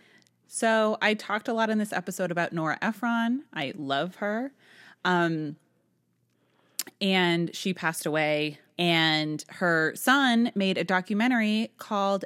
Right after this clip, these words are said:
Everything Is Copy, because that was her, his mother's sort of motto, that anything that happens to you in life is all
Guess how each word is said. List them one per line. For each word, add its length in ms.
Everything 400
Is 100
Copy, 600
because 240
that 180
was 180
her, 420
his 280
mother's 400
sort 160
of 160
motto, 520
that 240
anything 300
that 60
happens 320
to 100
you 40
in 80
life 420
is 220
all 520